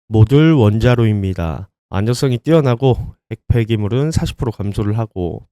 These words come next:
내륙에 설치가 가능합니다. 그리고 그린 에너지로 부각받고 있는 이 탄소 배출 관련해서 탄소 배출 없이 그린 수소가 생산이 가능합니다. 한국, 미국, 프랑스 등 여섯 개국만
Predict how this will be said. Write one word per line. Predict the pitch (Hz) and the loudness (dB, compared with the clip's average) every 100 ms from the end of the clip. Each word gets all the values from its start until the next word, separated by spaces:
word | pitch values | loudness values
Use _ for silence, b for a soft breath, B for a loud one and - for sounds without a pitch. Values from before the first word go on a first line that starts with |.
| _ | _
내륙에 | 87 87 98 117 | -4 -2 0 0
설치가 | 139 156 147 147 | 0 -2 -4 -4
가능합니다. | 147 - 110 107 104 107 101 _ _ | -4 -2 -2 -2 -2 -4 -6 _ _
그리고 | 127 120 101 104 _ _ | -12 -6 -6 -6 _ _
그린 | 110 131 | 0 2
에너지로 | 139 139 135 123 135 139 160 175 | 4 4 4 2 2 2 2 0
부각받고 | - 120 117 - _ 120 | -2 -2 0 -2 _ -2
있는 | 107 95 104 92 _ _ | 0 0 -2 -4 _ _
이 | 87 87 | -8 -6
탄소 | - 147 165 | -2 -2 0
배출 | 147 135 131 120 | -2 -2 0 -2
관련해서 | 107 95 104 98 - 104 87 | 0 0 2 -2 -2 -4 -4
탄소 | - 120 120 | -6 -4 -2
배출 | 123 113 - | -2 -2 -2
없이 | 107 - 143 156 | -4 -2 -2 -2
그린 | - 107 120 | 0 2 2
수소가 | 117 - 117 127 147 | -2 -8 -2 0 0
생산이 | 139 131 123 123 | -4 -2 -2 -2
가능합니다. | 123 104 98 101 98 92 90 - _ - | -2 -2 -2 -2 -4 -4 -4 -8 _ -2
한국, | 190 196 156 98 | 0 4 2 2
미국, | - 98 98 139 156 165 170 _ _ | -2 0 4 4 6 4 0 _ _
프랑스 | - 175 180 143 | 0 2 2 0
등 | 139 120 90 82 | 2 2 0 -2
여섯 | 82 92 - - | 0 0 -6 -2
개국만 | 110 113 110 110 104 90 78 | 0 0 0 -2 0 0 -4